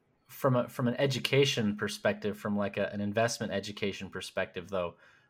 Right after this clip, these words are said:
are you targeting, like, intermediate types, or, or, or, like, who, who, who, who's listening to this should be looking into Reposa besides everybody, right?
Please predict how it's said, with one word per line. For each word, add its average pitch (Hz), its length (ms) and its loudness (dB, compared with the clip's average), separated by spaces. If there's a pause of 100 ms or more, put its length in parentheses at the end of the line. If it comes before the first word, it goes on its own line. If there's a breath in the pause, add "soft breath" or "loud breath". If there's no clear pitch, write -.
(140)
are 107 100 2
you 104 160 2
targeting, 104 560 2
like, 92 380 -6 (960)
intermediate 120 800 4 (560)
types, 120 560 2
or, 101 160 0
or, 101 260 -2
or, 101 240 -2
like, 101 220 -4
who, 160 300 2
who, 151 280 2 (460)
who, 196 220 8
who's 156 180 6
listening 135 360 4
to 95 60 0
this 95 380 2
should 104 300 -2
be 101 420 0
looking 104 300 -2
into 95 180 -4
Reposa 90 580 -2
besides 101 320 2
everybody, 85 560 -4
right? 82 300 -6